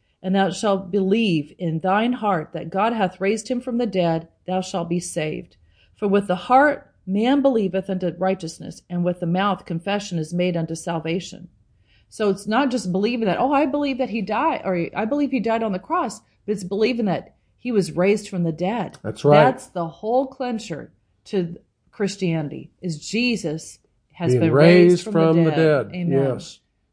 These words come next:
Speaker 1: Thank you,
Speaker 2: Amen.
Speaker 1: Lord.
Speaker 2: So if you're out there today, we want to, right now, in this invitation,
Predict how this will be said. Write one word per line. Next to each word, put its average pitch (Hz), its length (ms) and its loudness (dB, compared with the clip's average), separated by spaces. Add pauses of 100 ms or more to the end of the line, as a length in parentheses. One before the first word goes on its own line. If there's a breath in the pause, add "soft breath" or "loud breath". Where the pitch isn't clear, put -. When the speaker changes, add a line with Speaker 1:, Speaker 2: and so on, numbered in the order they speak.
Speaker 1:
Thank 165 160 -4
you, 135 40 0
Speaker 2:
Amen. 175 360 8 (100)
Speaker 1:
Lord. - 120 -12 (380)
Speaker 2:
So 196 280 8
if 170 140 0
you're 180 160 6
out 208 180 4
there 190 120 4
today, 160 520 0 (880)
we 170 140 8
want 180 320 6
to, 160 480 2
right 156 300 2
now, 135 480 0 (1000)
in 131 120 0
this 139 180 4
invitation, 160 800 2